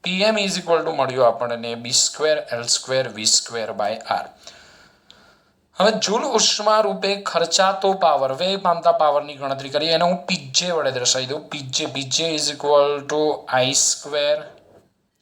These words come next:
R. I is equal to બી વી એલ, બી વી એલ by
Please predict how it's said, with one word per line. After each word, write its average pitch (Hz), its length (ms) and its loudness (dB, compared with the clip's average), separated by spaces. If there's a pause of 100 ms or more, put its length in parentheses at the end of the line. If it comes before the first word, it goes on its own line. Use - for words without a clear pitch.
(140)
R. 104 200 -4 (840)
I 160 300 2
is 165 60 -4
equal 151 480 4
to 156 80 0
બી 160 320 -6
વી 175 360 -2
એલ, 101 240 2 (1400)
બી 151 500 -6 (480)
વી 143 580 -6 (680)
એલ 139 400 2 (1160)
by 98 380 4